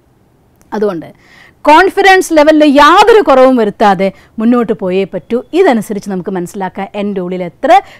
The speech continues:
കോൺഫിഡൻസ് ഉണ്ട് എന്ന്. ഇനി ഇവിടെ നിർത്തുന്നില്ല, ഒന്നാലോചിച്ച് നോക്കിയേ നിങ്ങൾ.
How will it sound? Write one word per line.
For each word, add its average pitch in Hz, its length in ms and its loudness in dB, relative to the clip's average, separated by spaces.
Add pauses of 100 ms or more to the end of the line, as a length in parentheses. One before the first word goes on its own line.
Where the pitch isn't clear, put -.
(200)
കോൺഫിഡൻസ് 190 720 -8
ഉണ്ട് 339 280 0 (440)
എന്ന്. 151 220 -12 (840)
ഇനി 233 160 -2 (100)
ഇവിടെ 226 220 -2 (540)
നിർത്തുന്നില്ല, 190 540 -4 (760)
ഒന്നാലോചിച്ച് 285 520 2
നോക്കിയേ 311 320 0
നിങ്ങൾ. 285 180 2